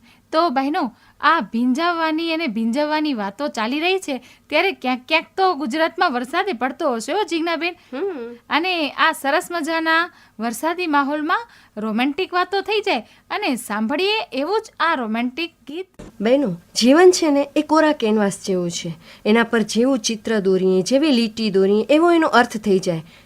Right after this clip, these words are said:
Speaker 2: એટલે જીવન છે ને એ ઈશ્વર દ્વારા મળેલી અણમોલ બક્ષિસ છે, પરમાત્મા તરફથી મળેલ એક અવસર છે, એક તક છે. એને અર્થપૂર્ણ કરીને જીવીએ ને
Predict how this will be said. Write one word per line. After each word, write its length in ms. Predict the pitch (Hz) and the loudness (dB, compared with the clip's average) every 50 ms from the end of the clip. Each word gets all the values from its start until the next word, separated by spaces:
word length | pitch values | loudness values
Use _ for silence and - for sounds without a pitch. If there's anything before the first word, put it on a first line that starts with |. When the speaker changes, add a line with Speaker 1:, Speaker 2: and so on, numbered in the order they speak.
| _ - | _ -8
Speaker 2:
એટલે 240 | - 180 180 208 196 | -8 -4 0 0 0
જીવન 380 | 190 - 190 180 208 233 240 240 | 0 0 -2 0 2 0 0 0
છે 200 | - - 214 190 | -2 0 0 0
ને 160 | 185 180 180 - - _ - | 0 0 -4 -8 -18 _ 0
એ 140 | 269 262 247 | 2 2 2
ઈશ્વર 300 | 233 - - 285 285 277 | 2 0 4 4 4 4
દ્વારા 320 | 269 262 254 247 254 277 | 4 2 2 2 4 4
મળેલી 420 | 262 226 208 202 208 220 247 320 349 | 4 4 4 4 2 2 2 0 -2
અણમોલ 540 | - - 233 226 233 240 262 294 320 302 226 | 0 2 2 2 4 6 6 6 6 6 4
બક્ષિસ 440 | 202 208 208 - - 196 185 - | 2 0 0 2 0 0 0 0
છે, 260 | - - - 175 165 160 - - - - | -2 -8 -8 -8 -8 -10 -12 -18 -6 -2
પરમાત્મા 560 | 254 247 247 262 277 285 277 - 277 285 277 | 0 0 2 2 2 2 0 0 0 0 0
તરફથી 440 | 277 247 233 233 214 - - 277 262 | 2 0 -2 -2 -4 -4 -2 0 0
મળેલ 320 | 226 214 208 240 330 440 494 - - - | 2 2 2 2 0 0 -2 -4 -6 -6
એક 140 | 196 - - 226 | -6 -4 0 0
અવસર 380 | 233 254 247 - 277 254 202 | 0 0 0 -2 0 0 0
છે, 320 | 175 - - 180 170 165 - _ _ - 294 | 0 -4 -8 -8 -8 -8 -10 _ _ -2 -2
એક 160 | 311 302 - - | -2 -2 -2 0
તક 200 | 262 277 311 302 - | 2 2 2 2 -2
છે. 340 | - - - 190 165 165 - - - - - | -10 -6 -6 -6 -6 -8 -12 -18 -20 -4 2
એને 200 | 262 302 320 330 | 4 4 4 4
અર્થપૂર્ણ 760 | - - 233 269 277 - - 302 - - 254 240 240 247 262 262 | 4 4 4 4 4 2 -4 -8 -4 -2 0 0 2 2 0 -2
કરીને 420 | 262 - 202 202 226 254 269 262 | 0 0 0 0 2 0 0 0
જીવીએ 400 | 190 - 208 220 247 320 339 302 | -2 -2 -2 -2 0 0 0 0
ને 180 | 233 190 185 | 0 -2 -2